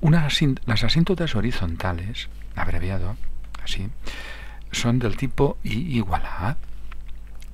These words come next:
donde A <clears throat> es el valor del límite, si existe, de la función f de x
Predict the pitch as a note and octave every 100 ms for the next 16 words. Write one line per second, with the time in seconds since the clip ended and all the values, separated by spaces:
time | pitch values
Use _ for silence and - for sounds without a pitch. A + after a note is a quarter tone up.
0 | - C3+ A#2+ A2+ B2 D3+ G#2 - - C3
1 | B2+ A#2+ - C#3 C3 C#3+ A2+ G#2 F#2 F2
2 | G2+ C3 C3 C3 A#2+ - D3+ - - -
3 | - F2 D#2+ - A2 - A2 - - -
4 | - - F#2 F2 - F2+ D#2+ G2 G#2 -
5 | G#2+ G2 - A#2+